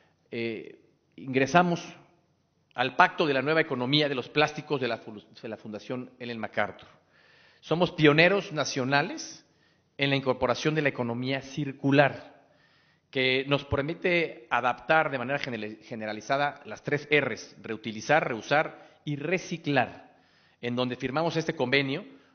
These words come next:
con la Cámara de la Industria Cosmética y Productos del Hogar, que nos facilitará el reciclado, el reuso y el manejo de envases vacíos. En lo que va de la administración,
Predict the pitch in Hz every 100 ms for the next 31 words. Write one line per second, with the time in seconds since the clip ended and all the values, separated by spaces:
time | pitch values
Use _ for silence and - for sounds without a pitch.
0 | _ - 107 104 143 139 139 135 123 113
1 | 104 120 - 127 - 101 127 151 165 160
2 | 156 156 117 - 113 123 127 107 101 127
3 | 175 - - - _ - 135 135 131 -
4 | 117 - 113 110 110 110 135 - - -
5 | 127 139 175 - 139 135 147 143 117 127
6 | 135 151 151 113 104 107 120 117 120 120
7 | - _ - 104 101 117 - 107 - 87
8 | 92 - 87 82 - - _ _ _ _
9 | _ _ _ _ _ _ _ _ _ _
10 | _ _ _ _ _ _ _ _ - 151
11 | 151 151 156 202 190 165 151 135 135 131
12 | 196 262